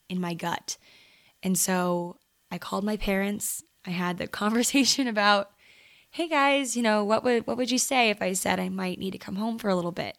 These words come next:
And it was a really hard call to make because I'm really, really bad at asking for help. I'm really, really bad at admitting that I'm in a tough spot. And that's why a lot of my friends and family and even you guys a lot of times don't really know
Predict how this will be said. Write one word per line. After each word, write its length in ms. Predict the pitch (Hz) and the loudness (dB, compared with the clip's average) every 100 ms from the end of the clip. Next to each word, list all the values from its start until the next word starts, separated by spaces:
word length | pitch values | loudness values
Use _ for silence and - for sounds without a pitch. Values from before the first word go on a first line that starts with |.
| _ | _
And 80 | 220 | 0
it 40 | |
was 80 | 247 | 4
a 60 | 262 | 4
really 240 | 262 294 | 4 2
hard 300 | 277 262 240 | 2 2 2
call 240 | - 220 208 | 4 4 4
to 60 | |
make 320 | 196 170 - - | 2 0 -2 -10
because 420 | 185 190 180 180 | -6 -2 -2 0
I'm 160 | - 196 | -2 0
really, 240 | 220 240 | 2 2
really 180 | 226 226 | 4 0
bad 480 | 185 190 185 180 185 - - - - | 2 2 4 2 0 -8 -14 -14 -6
at 140 | 196 - | -6 2
asking 420 | 190 185 - 185 | 2 2 -2 -2
for 140 | 170 170 | -2 -2
help. 320 | 160 160 - | 0 -2 -2
I'm 160 | 180 180 | -6 -2
really, 220 | 196 190 | -2 -2
really 160 | 185 185 | -2 -4
bad 340 | 185 180 185 | -2 0 -2
at 80 | 185 | -4
admitting 540 | 185 175 196 190 180 | -6 -2 0 0 0
that 120 | 180 | -2
I'm 120 | 175 170 | -4 -6
in 40 | |
a 60 | 175 | -8
tough 240 | - - | -6 -2
spot. 480 | - - - - - - - - - - - | -4 -4 -14 -12 -16 -16 -20 -20 -20 -20 -6
And 80 | 196 | -2
that's 160 | - - | 0 2
why 80 | |
a 80 | 185 | 4
lot 100 | 185 | 4
of 60 | 175 | 4
my 100 | 175 | -4
friends 600 | - 233 220 220 214 214 | 0 2 4 2 0 -4
and 160 | 175 | -4
family 560 | 220 220 208 202 190 180 | 2 4 4 4 2 0
and 120 | 175 | -6
even 240 | 175 165 175 | -8 -4 0
you 140 | 226 | 2
guys 320 | 220 196 185 | 4 4 2
a 40 | 190 | 0
lot 100 | 180 | 0
of 60 | |
times 260 | - 180 170 | -2 -4 -2
don't 200 | 185 175 | -4 -4
really 200 | 180 175 | -6 -4
know 580 | 196 220 208 196 190 | 0 2 4 2 -2